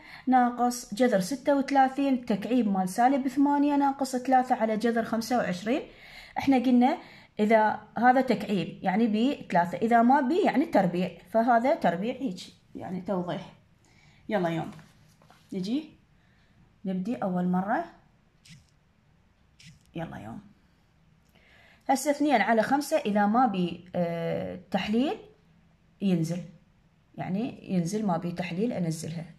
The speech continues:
اثنين على خمسة ناقص. الجذر الستة وثلاثين، الجذر التربيعي للستة وثلاثين إيش قد؟ ستة.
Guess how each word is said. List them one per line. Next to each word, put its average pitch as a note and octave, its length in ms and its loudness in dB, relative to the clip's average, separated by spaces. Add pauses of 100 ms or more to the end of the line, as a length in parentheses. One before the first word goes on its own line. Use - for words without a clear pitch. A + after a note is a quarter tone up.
(160)
اثنين G3+ 600 -4 (1120)
على G3+ 180 -2
خمسة F3 480 -8 (600)
ناقص. - 600 -6 (2000)
الجذر A3 460 0 (160)
الستة F#3+ 800 0
وثلاثين، G3 680 0
الجذر A3 360 0
التربيعي F#3+ 720 -4
للستة B3 540 0
وثلاثين B3 500 2
إيش A#3+ 220 0
قد؟ D#4 140 2
ستة. F3+ 500 -6